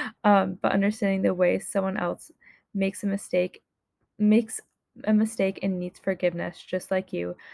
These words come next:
helps to unite your heart with your mind and your soul too." Oh, I love that. That makes me feel so, like, warm,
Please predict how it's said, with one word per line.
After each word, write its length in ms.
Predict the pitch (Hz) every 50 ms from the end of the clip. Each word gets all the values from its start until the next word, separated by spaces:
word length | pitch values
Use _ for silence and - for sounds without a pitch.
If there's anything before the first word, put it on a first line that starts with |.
| - - _
helps 320 | - 202 202 202 - - -
to 80 | 214
unite 280 | 208 202 190 185 185 -
your 120 | 190 190
heart 300 | 185 - 185 175 175 185 -
with 180 | 190 190 -
your 100 | 196 185
mind 380 | 180 175 170 170 165 165 170 - - -
and 120 | 180 170
your 100 | 175 170
soul 320 | - - 180 170 175 175
too." 400 | - - - - - - 208 196 - _ _ _ _ _ _ - - - - - _ _ _ _ _ - _ -
Oh, 180 | 240 240 220 - _ _ _ _ -
I 80 | 185
love 240 | 180 175 175 170 165 170
that. 240 | 180 170 175 180 - _ _ _ _ _ _ _ -
That 120 | 196 190
makes 260 | 196 190 196 - -
me 80 | 226 214
feel 360 | 208 226 - - 185 180 180
so, 180 | 170 - - 190
like, 340 | 180 175 175 165 - _ _ _ _ _ _ _ _ -
warm, 480 | 175 165 170 165 160 165 170 175 208